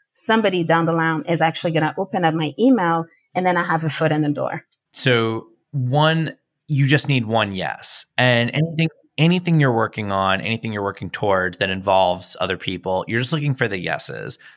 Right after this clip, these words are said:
Speaker 2: There will be nos, there will be no responses, but you need that yes. And, you know, and I think people get hung up sometimes on the nos, and I, that's not a good way to go. You, you're really working for that yes. You also mentioned having a quota for outreach.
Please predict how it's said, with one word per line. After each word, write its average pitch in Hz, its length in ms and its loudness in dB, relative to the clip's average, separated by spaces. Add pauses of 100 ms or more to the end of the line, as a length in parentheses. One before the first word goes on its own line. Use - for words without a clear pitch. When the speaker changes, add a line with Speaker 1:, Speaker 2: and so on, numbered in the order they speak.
Speaker 2:
There 135 120 6
will 160 100 6
be 175 120 4
nos, 151 480 4
there 127 120 2
will 120 80 2
be 120 120 -2
no 117 160 0
responses, 101 920 -2 (260)
but 107 280 0
you 110 100 -4
need 104 220 -4
that 92 200 0
yes. - 380 -10 (420)
And, 113 720 2 (280)
you 147 120 6
know, 131 140 4
and 110 100 2
I 147 60 2
think 165 160 0
people 175 160 0
get 143 140 2
hung 127 200 2
up 123 140 0
sometimes 101 560 -2
on 101 160 -2
the 95 80 -4
nos, 95 800 -2
and 101 440 0
I, 120 160 -6 (140)
that's 117 240 -2
not 120 100 2
a 113 60 -2
good 104 120 -6
way 101 120 -4
to 92 60 -8
go. 85 260 -6
You, 101 300 -10
you're 110 100 -4
really 123 260 0
working 117 280 -4
for 113 100 -4
that 95 220 0
yes. 95 280 0
You 113 120 0
also 123 220 0
mentioned 123 360 -2
having 101 300 -4
a 92 80 -8
quota 123 400 0
for - 180 -8
outreach. 87 540 -2